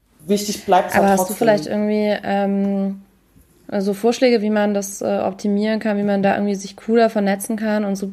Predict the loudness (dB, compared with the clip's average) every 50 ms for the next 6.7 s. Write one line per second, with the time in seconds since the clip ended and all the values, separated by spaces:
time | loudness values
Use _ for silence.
0 | -6 -6 -6 -6 -6 -2 0 4 4 6 6 4 4 2 2 0 0 0 0 0
1 | 0 -2 -6 -6 -6 -10 -8 -2 0 0 0 0 -2 -4 -2 0 0 0 0 -2
2 | -6 -14 -20 -20 _ -20 -20 -20 -20 -20 _ _ _ _ _ _ _ _ -20 _
3 | _ _ _ _ _ _ _ -20 -20 _ _ _ _ _ _ -8 -2 0 2 2
4 | 2 2 0 2 2 2 2 4 2 2 2 0 -4 -4 -6 -8 -8 -4 -2 -2
5 | -2 -2 -2 -4 -4 -6 -8 -10 _ _ _ _ -20 -20 -18 -12 -6 -4 0 2
6 | 2 4 4 4 4 4 2 2 2 2 2 2 0